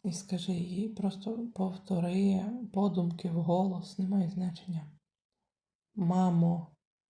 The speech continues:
я бачу твій біль. Але я не врятую тебе, якщо я залишуся у злиднях.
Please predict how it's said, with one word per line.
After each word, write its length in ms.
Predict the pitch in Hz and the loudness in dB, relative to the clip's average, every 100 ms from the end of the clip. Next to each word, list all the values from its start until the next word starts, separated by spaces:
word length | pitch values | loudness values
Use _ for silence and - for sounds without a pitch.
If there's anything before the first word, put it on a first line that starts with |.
| _ _ | _ _
я 260 | 202 196 196 | 0 4 4
бачу 500 | 165 185 185 190 180 | 4 4 4 4 -4
твій 400 | 180 170 170 160 | 0 2 4 4
біль. 400 | 151 160 156 147 - _ _ _ _ _ _ _ _ _ _ _ _ _ _ _ _ _ _ _ _ _ | 2 2 2 -2 -8 _ _ _ _ _ _ _ _ _ _ _ _ _ _ _ _ _ _ _ _ _
Але 300 | 196 190 190 | 4 6 4
я 200 | 185 185 | 4 2
не 220 | 180 185 | 4 4
врятую 760 | 175 175 175 175 202 196 170 170 | 4 2 0 0 4 4 4 2
тебе, 640 | - 147 156 165 190 226 - _ _ _ _ _ - _ _ _ _ _ _ _ _ _ _ _ _ _ _ _ _ _ _ _ _ _ _ _ | 0 2 4 4 2 -2 -12 _ _ _ _ _ -20 _ _ _ _ _ _ _ _ _ _ _ _ _ _ _ _ _ _ _ _ _ _ _
якщо 560 | 185 170 - - 190 | -2 -2 -10 -2 2
я 220 | 180 180 175 | 2 2 0
залишуся 760 | 175 160 165 165 170 165 - | 2 2 2 0 -4 -4 -4
у 260 | - 170 170 | -2 0 0
злиднях. 880 | 160 170 147 147 131 135 - - | 0 0 0 0 -4 -6 -10 -20